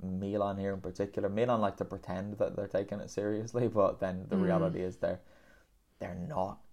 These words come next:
Speaker 1: taking it as seriously as they might be. But the likes of Inter, Roma, I mean, Roma deserve as much credit as anybody for the way they've treated their, their women's team, because, and this is a s-, this sounds like a stupid thing to say, and it sounds like it's taking away from everything good that's happening in women's football, but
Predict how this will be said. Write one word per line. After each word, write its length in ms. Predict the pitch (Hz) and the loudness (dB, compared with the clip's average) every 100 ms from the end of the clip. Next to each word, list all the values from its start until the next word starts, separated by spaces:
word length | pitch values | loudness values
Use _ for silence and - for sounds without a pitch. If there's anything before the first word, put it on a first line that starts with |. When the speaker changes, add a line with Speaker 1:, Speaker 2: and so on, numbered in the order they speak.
| - | -6
Speaker 1:
taking 300 | - 101 104 | 0 0 0
it 60 | 104 | -6
as 120 | - | -4
seriously 360 | 107 101 98 95 | -2 0 0 -2
as 80 | |
they 100 | 95 | -2
might 400 | 92 98 98 98 - - - - - | -2 -2 0 -2 -4 -16 -20 -12 2
be. 280 | 104 104 104 - - - - | 6 6 4 -8 -20 -6 0
But 100 | 98 | 8
the 80 | |
likes 220 | 107 110 110 | 10 10 8
of 100 | 98 | 2
Inter, 560 | 104 107 107 107 101 - _ - | 2 2 6 8 8 4 _ -8
Roma, 760 | 101 107 120 131 107 98 92 | 6 10 12 10 8 4 0
I 120 | - 98 | -2 -2
mean, 180 | 98 - - - | -2 -4 -10 -8
Roma 460 | - 107 117 123 117 | 0 10 10 10 6
deserve 380 | 104 92 98 92 | 4 2 2 2
as 100 | 95 | -2
much 220 | 95 - | -4 0
credit 220 | 92 - | 2 2
as 100 | 92 | 0
anybody 380 | 95 92 - - | 0 0 0 -2
for 140 | - | -6
the 80 | - | -6
way 120 | - | -4
they've 180 | 92 - | -2 -4
treated 320 | - 98 - - | -6 -10 -8 -4
their, 200 | 90 95 - - _ | -4 -4 -14 -20 _
their 100 | - 98 | 2 2
women's 280 | 95 95 | 2 -2
team, 260 | - 95 92 | -2 -2 0
because, 260 | 90 104 92 - - - - | 0 -2 -4 -10 -20 -8 0
and 100 | 123 | 4
this 120 | 147 | 4
is 80 | 147 | 2
a 40 | |
s-, 120 | 110 - - | -4 -8 -2
this 200 | 117 151 | 2 2
sounds 320 | - 143 139 | 2 2 4
like 120 | 131 127 | 2 2
a 40 | |
stupid 580 | - - - 120 107 - | -2 -8 -2 0 0 -2
thing 160 | 104 95 | -4 -4
to 80 | |
say, 280 | 95 104 92 | 2 4 4
and 100 | 90 | 2
it 100 | 104 | -2
sounds 180 | - 123 | 0 2
like 120 | 120 | 2
it's 160 | 107 - | 0 -2
taking 400 | - 110 104 104 | 2 2 2 -2
away 240 | 98 98 | 2 2
from 180 | 98 101 | 2 -2
everything 540 | - 98 101 95 104 98 | -2 -2 0 0 -2 0
good 180 | - 90 | 0 0
that's 120 | 92 | 0
happening 360 | 95 95 - 92 | -2 0 -4 -2
in 80 | 92 | -2
women's 240 | 92 95 | -4 -6
football, 260 | 107 - 92 | -4 -2 4
but 180 | 104 | 4